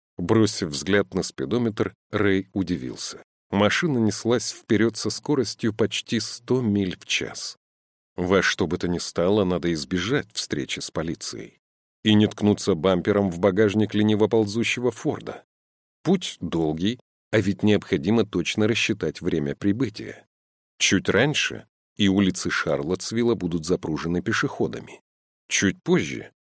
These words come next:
и у перекрёстков появится машина ночного патруля, а лишние расспросы ему ни к чему. Рэй пересёк границу штата Теннесси и остановился на заправке, долить в бак бензина,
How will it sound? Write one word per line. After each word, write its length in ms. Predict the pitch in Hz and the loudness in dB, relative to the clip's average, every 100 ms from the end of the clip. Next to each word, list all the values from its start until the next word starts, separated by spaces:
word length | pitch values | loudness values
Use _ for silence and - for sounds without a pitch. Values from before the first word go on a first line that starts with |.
| _ - | _ -2
и 80 | |
у 80 | 110 | 0
перекрёстков 800 | - 110 98 135 165 - - - | 2 2 2 0 -2 -2 -6 -4
появится 560 | - 82 107 139 - 113 | 0 2 2 2 0 2
машина 460 | 101 - 131 123 | 2 2 2 2
ночного 460 | 110 107 - 127 113 | 4 2 2 0 0
патруля, 600 | 107 107 131 107 71 - - _ _ _ _ | -2 0 2 2 0 -6 -18 _ _ _ _
а 120 | 104 | 0
лишние 500 | 90 95 85 92 87 | 2 2 0 0 -2
расспросы 720 | 85 90 - 170 180 - - - _ | -2 -2 -2 -2 -2 -4 -8 -14 _
ему 340 | - 147 170 147 | -2 2 2 2
ни 120 | 107 | 0
к 80 | - | -2
чему. 480 | - 62 - - _ _ _ _ _ _ _ _ | -6 -6 -10 -16 _ _ _ _ _ _ _ _
Рэй 220 | 131 185 180 | 4 4 6
пересёк 460 | 143 117 - 110 | 4 2 2 0
границу 540 | 85 98 98 98 - 95 | 0 0 2 0 -2 -6
штата 400 | - 90 - - | -2 -2 -2 -6
Теннесси 560 | - 147 120 - 110 107 - _ - | -2 0 0 -2 -4 -6 -10 _ 0
и 100 | 127 | 2
остановился 680 | - - 101 101 135 - 110 | 2 2 2 2 -2 -2 0
на 120 | 98 | 2
заправке, 720 | 90 92 90 73 - - - _ _ | 0 -2 -4 -6 -8 -16 -18 _ _
долить 420 | - 92 90 92 67 | -2 2 4 2 -2
в 100 | 65 | -4
бак 180 | 87 | -2
бензина, 640 | 60 64 113 113 165 147 | -2 -4 -2 0 0 0